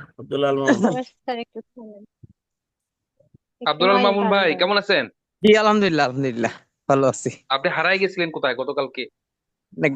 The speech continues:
Speaker 4: কালকে আমি, কালকে এই যে বাইক জার্নি করে ঢাকা ইয়ে আসছি তো, ওই শেরপুর আসছি তো, ক্লান্ত হয়ে গেছিলাম, শুয়ে ঘুমিয়ে পড়ছি, পরে উঠি নাই।
Speaker 1: তৌফিক ভাই
Speaker 3: ও,
Speaker 1: কি
Speaker 3: আচ্ছা, আচ্ছা।
Speaker 1: স্ক্রিনশট
Speaker 3: আপনার
Speaker 1: নিয়ে,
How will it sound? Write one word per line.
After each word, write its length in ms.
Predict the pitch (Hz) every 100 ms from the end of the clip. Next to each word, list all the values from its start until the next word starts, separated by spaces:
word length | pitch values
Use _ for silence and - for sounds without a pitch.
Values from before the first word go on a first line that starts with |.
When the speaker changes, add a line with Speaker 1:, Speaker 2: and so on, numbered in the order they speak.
| 139
Speaker 4:
কালকে 360 | 180 202 233 240 240 233
আমি, 140 | 226 175 233 233 208 - - - 214
কালকে 180 | 226 240
এই 60 | 226
যে 140 | 226 175
বাইক 300 | 160 156 190
জার্নি 240 | 175 214 226
করে 140 | 226 226
ঢাকা 260 | 165 170 202
ইয়ে 160 | 233 254
আসছি 180 | - 190
তো, 160 | 226 226 139 110 - _ 160
ওই 260 | 151 156 156 160 -
শেরপুর 260 | 185 185 254
আসছি 200 | 240 202
তো, 100 | 214 170
ক্লান্ত 200 | 208 220 240
হয়ে 120 | 208
গেছিলাম, 220 | 170 160 165
শুয়ে 220 | - 220 185 _ _ _ -
ঘুমিয়ে 200 | 170 190
পড়ছি, 200 | 196 190
পরে 160 | 202 214
উঠি 220 | 202 185
নাই। 260 | 139 - 120 _ _ _
Speaker 1:
তৌফিক 220 | 185 196
ভাই 160 | 196 196
Speaker 3:
ও, 60 | 123
Speaker 1:
কি 100 | 214
Speaker 3:
আচ্ছা, 120 | 190
আচ্ছা। 200 | 104 -
Speaker 1:
স্ক্রিনশট 260 | 104 196 214
Speaker 3:
আপনার 160 | 170
Speaker 1:
নিয়ে, 120 | 220